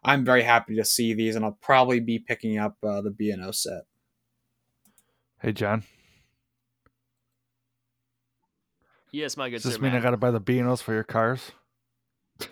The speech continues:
Speaker 3: Yes, it does. <laughs> You knew the answer to that. That's why you asked it.
Speaker 2: But, uh,
Speaker 3: <laughs> Hey, you got options
Speaker 2: I
Speaker 3: now, my
Speaker 2: do.
Speaker 3: man. Come
Speaker 2: I
Speaker 3: on.
Speaker 2: do.
Speaker 3: You know, those
Speaker 2: I mean,
Speaker 3: sounds are gonna be amazing.
Speaker 2: I mean, we're by the
Speaker 3: Come on.
Speaker 2: E sevens and by the Super Bass B for this. I mean, we,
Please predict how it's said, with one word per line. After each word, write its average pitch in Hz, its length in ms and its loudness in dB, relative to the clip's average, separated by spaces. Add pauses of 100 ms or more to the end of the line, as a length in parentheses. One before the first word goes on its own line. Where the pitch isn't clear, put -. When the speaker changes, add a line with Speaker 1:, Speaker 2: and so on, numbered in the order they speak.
(460)
Speaker 3:
Yes, - 220 -2
it 339 100 4
does. 330 260 0 (120)
<laughs> - 40 -10 (800)
You 190 120 0
knew 185 160 6
the 175 160 4
answer 160 220 -4
to 147 80 -2
that. 131 200 -4 (220)
That's 151 160 -6
why 143 140 -4
you 139 180 -6
asked 110 280 -8
it. 117 140 -4 (100)
Speaker 2:
But, 123 280 -10
uh, 190 360 -2 (320)
Speaker 3:
<laughs> - 500 -18
Hey, 151 140 -4
you 202 160 -6
got 117 160 -6
options 190 400 -6
Speaker 2:
I - 60 -2
Speaker 3:
now, 170 80 2
my 135 100 2
Speaker 2:
do. 180 60 6
Speaker 3:
man. 240 280 2
Come 139 160 -12
Speaker 2:
I - 60 -4
Speaker 3:
on. 185 260 0
Speaker 2:
do. 147 60 -6
Speaker 3:
You 123 80 -10
know, 120 100 -6
those 175 120 -2
Speaker 2:
I 208 40 2
mean, 139 180 0
Speaker 3:
sounds 170 200 -4
are 190 40 -4
gonna 170 160 -4
be 135 120 -4
amazing. 117 720 -8
Speaker 2:
I 131 40 -8
mean, 131 180 -6
we're 135 140 -4
by 143 180 4
the 139 100 0
Speaker 3:
Come - 100 -4
on. 147 60 2
Speaker 2:
E 147 40 2
sevens 147 420 0
and 127 120 -6
by 139 160 2
the 127 100 -4
Super 143 320 -4
Bass 135 260 0
B 147 160 -2
for 127 140 -4
this. 143 360 0
I 135 60 -4
mean, 123 100 -4
we, 139 120 -6